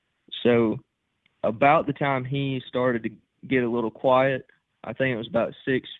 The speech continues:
fifty or a little after, uh, I figured he might have flown down. And just to add in a little realism, I, I pulled out a dry turkey wing out of my, out of my vest and did a little fly down.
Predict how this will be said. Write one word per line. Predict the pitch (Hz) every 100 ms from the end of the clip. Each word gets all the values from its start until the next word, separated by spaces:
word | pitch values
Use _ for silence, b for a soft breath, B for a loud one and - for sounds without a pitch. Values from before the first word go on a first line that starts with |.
| _
fifty | 123 127 - 123 117 123 - _ _
or | -
a | 113
little | 117 120 117
after, | 120 123 127 127 127 _ _ _ _ _ -
uh, | 104 101 -
I | 107 -
figured | 139 131
he | 127
might | 113 113 120
have | 113 -
flown | 120 113
down. | 110 113 123 135 139 _ _ _ _ _ _ _ -
And | 113 110 110 107 107 117
just | 120
to | -
add | 123 123
in | 120
a | 113
little | 120 107
realism, | 131 135 120 117 113
I, | 107 107 104 -
I | 98
pulled | - 127 117
out | 113 107 - _ _
a | 110 104 101
dry | 117 123 120
turkey | 110 135 127 110
wing | 104 107 107 131 _ _ -
out | 110 110
of | 107 107
my, | 107 95 92 - _
out | - 107
of |
my | 101
vest | 107 110 104 127 - - -
and | 107 104 104 104 107 - _ _ _ _ _ _ _ -
did | 117
a | 117
little | 120 117
fly | - 131 127
down. | 104 107 107